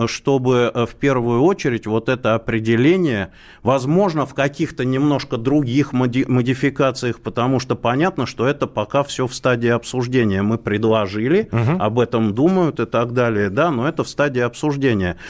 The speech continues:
Speaker 1: Э, парадокс. В законе о торговле огромное количество определений всего, что связано с торговлей, но определения торгового центра нет вообще,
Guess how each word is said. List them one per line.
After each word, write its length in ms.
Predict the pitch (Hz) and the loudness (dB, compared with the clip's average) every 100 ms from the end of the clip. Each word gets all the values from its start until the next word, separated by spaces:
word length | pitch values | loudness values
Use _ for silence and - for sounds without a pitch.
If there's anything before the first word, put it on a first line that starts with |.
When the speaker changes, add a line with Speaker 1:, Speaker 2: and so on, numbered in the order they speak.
| - - - | -14 -14 -2
Speaker 1:
Э, 200 | 127 127 127 | 0 0 0
парадокс. 720 | 147 160 170 160 113 - - | 0 2 2 2 0 -4 -10
В 120 | 104 | -2
законе 460 | 123 139 175 165 131 | -2 0 0 2 0
о 40 | |
торговле 560 | 131 139 147 156 135 131 | 0 0 2 2 4 2
огромное 600 | 131 143 160 131 113 107 | 2 0 0 0 0 -2
количество 680 | - 127 127 - - 107 110 | -2 -2 -2 -4 -6 -2 -2
определений 720 | 110 113 120 131 123 104 101 | 0 -2 0 2 2 2 0
всего, 380 | - 127 127 113 | -2 0 2 2
что 200 | - 101 | 0 -4
связано 500 | 113 113 95 92 87 | 0 0 0 -2 -4
с 80 | - | -2
торговлей, 720 | 107 98 90 98 135 202 - - - - | -2 0 0 2 2 0 -4 -20 -20 0
но 320 | 117 143 117 - - | 2 2 0 -8 -8
определения 920 | 101 113 135 131 139 151 151 139 123 | -4 -2 -2 0 2 4 4 2 0
торгового 600 | 117 123 127 139 135 123 | 0 -2 2 2 2 2
центра 500 | 123 - 185 226 127 | 0 0 0 0 -2
нет 360 | 107 120 165 165 | 0 0 0 -2
вообще, 640 | 143 151 147 - 131 85 | -2 -2 -2 -2 0 0